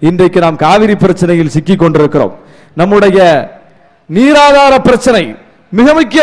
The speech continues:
பிரச்சனையாக உருவெடுத்திருக்கிறது. எந்தையிலிருந்து அந்த பிரச்சனை வருகிறது? அதற்கு இங்கே தமிழ் தேசியத்திற்கு நாங்கள்தான் முகவரி என்று சொல்லக்கூடியவர்களா தீர்வை சொன்னார்கள்? காவிரி பிரச்சனைக்கான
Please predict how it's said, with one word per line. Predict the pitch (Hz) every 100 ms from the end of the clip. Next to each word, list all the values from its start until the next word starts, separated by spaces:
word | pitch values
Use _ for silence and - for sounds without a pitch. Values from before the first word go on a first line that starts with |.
| 277
பிரச்சனையாக | 262 269 254 233 220
உருவெடுத்திருக்கிறது. | 220 220 196 - 175 160 143 113 - _ _ -
எந்தையிலிருந்து | 151 202 220 214 214 208
அந்த | 202 202
பிரச்சனை | 196 202 202 202
வருகிறது? | 190 196 190 202 196 - - _ - 175
அதற்கு | 214 208 196 196
இங்கே | 196 208 185 156 - -
தமிழ் | 175 220 240
தேசியத்திற்கு | 247 240 233 226 226 226 196
நாங்கள்தான் | 185 226 240 240 247 254 247 190
முகவரி | 208 240 233 240
என்று | 226 220
சொல்லக்கூடியவர்களா | 202 247 240 240 240 240 233 240 240
தீர்வை | 247 254 254
சொன்னார்கள்? | 247 254 254 233 190 127 - - - -
காவிரி | 156 196 214 214 190
பிரச்சனைக்கான | 190 - 196 190 196 196